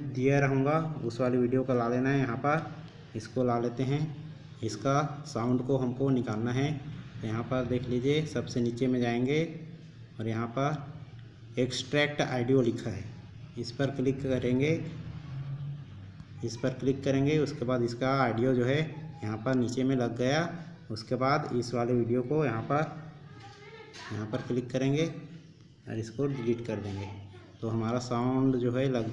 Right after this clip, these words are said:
गया है इसमें इस तरह से। तो हमको इतना भाग बस लेना है जितना तक sound है उतना। तो यहाँ पर click करना है sound में।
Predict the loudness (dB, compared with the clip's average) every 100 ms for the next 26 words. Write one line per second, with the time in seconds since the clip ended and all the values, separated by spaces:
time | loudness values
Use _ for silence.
0 | -2 0 2 0 0 -2 -2 -4 -10 -14
1 | -16 -20 -20 -20 -20 -20 -18 -12 -8 -4
2 | -2 0 -2 -2 -2 0 2 2 2 2
3 | 2 2 0 0 -2 0 0 0 0 -2
4 | -2 0 2 0 -4 -14 -10 -6 -6 -4
5 | -2 0 0 0 -2 -2 -2 -4 -8 -14
6 | -16 -16 -10 -6 -4 -4 -4 -6 -2 -2
7 | -2 -2 0 0 -2 -2 0 2 0 -2